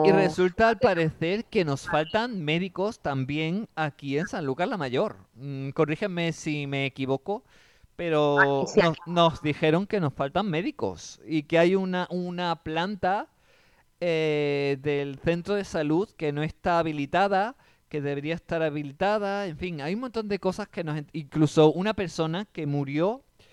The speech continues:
Speaker 1: eh, que eso me pareció muy tremendo, eh, que una persona murió aquí en San Lucas la Mayor porque no llegó a tiempo,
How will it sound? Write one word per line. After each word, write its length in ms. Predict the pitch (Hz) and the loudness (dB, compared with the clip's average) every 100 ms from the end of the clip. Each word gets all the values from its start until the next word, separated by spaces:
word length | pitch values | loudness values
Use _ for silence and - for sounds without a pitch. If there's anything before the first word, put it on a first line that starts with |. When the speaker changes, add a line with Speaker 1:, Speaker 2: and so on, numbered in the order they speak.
| _ _ _ _ - | _ _ _ _ -4
Speaker 1:
eh, 180 | 151 151 | -2 -2
que 80 | |
eso 200 | 165 180 | -2 2
me 140 | 175 170 | 2 4
pareció 580 | 170 160 143 156 156 151 | 4 4 -2 0 2 2
muy 160 | 165 | 0
tremendo, 600 | 180 147 139 143 151 214 277 _ _ _ | -2 -2 -2 -2 -2 -4 -8 _ _ _
eh, 1200 | 160 160 151 147 147 139 139 135 135 135 135 135 135 _ _ _ - | -6 -2 -2 -2 -2 -2 -2 -2 -4 -4 -4 -6 -8 _ _ _ -4
que 80 | 190 | -2
una 120 | 254 | -2
persona 340 | 262 240 233 | -4 -6 -4
murió 460 | 214 170 165 190 214 | 0 0 0 -2 -4
aquí 340 | 170 156 160 165 | -6 -6 -4 -2
en 120 | 202 | -2
San 200 | 202 170 | -2 -2
Lucas 220 | 170 185 | -2 -2
la 120 | 170 | -2
Mayor 360 | 151 151 170 180 - | -2 0 -2 -2 -4
porque 500 | 190 - 190 208 233 - | -4 -4 -8 -10 -12 -12
no 340 | 147 147 160 | -6 -2 -2
llegó 340 | 170 185 170 165 | -2 -4 0 0
a 100 | 160 | 0
tiempo, 540 | 165 160 156 185 196 | -4 -6 -4 -6 -8